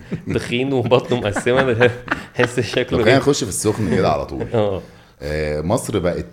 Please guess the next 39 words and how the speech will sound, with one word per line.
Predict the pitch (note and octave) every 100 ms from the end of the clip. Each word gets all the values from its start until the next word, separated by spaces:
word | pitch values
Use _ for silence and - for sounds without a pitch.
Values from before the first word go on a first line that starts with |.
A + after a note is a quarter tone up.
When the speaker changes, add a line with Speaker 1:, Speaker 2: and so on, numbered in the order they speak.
| -
Speaker 2:
آه، | E2 D#2 D#2 D2+ D2 D2+ C#2+
يعني | C2+ E2+ D2+
تقدر | G#2+ G#2+ G#2+
تقول | F2+ G2
لي | G2+
كده، | F#2 G#2
حتى | F#2 G2+ -
لو | F#2 F#2+ F2
الأرقام | C#2+ B1+ - E2+ E2+
مش | D2+ D#2
مظبوطة | C2+ C2+ E2 E2
بالملي | C#2 C2 B1+ C#2 D2 C2+ B1
يعني، | A1 G#1
Speaker 1:
تمام. | G#2+
Speaker 2:
بس | G2 E2+ -
تقدر، | F#2+ G2+ F#2+ D#2+
نقدر | F#2+ F#2+
نقول | E2+ F2 G2
إن | F2+
النسبة | D#2 D2+ F2+ F2+ F#2
بقت | D2 C2
في | -
مصر | C#2+ E2+ F2
للناس | D2+ C#2 A2
Speaker 1:
مرعبة | A2+ A2+ C#3 C#3+
طبعًا. | - C3+ D3+ F3 D#3+
التجميل | A2 A2+ G#2 F#2+ A2+ A2 D3
كان | D3 A#2
تابو | A#2 G#2+ C#3
من، | G#2+ G2 F#2+ D#2+
من | F2+ G2
عشر | A#2+ -
سنين، | A2 - G#2+ C3+
كان | A2+
اللي | D#2
هو | -
Speaker 2:
آه. |
Speaker 1:
محدش | - A2+
بيقول. | G#2 G2+ G2+ A#2 A2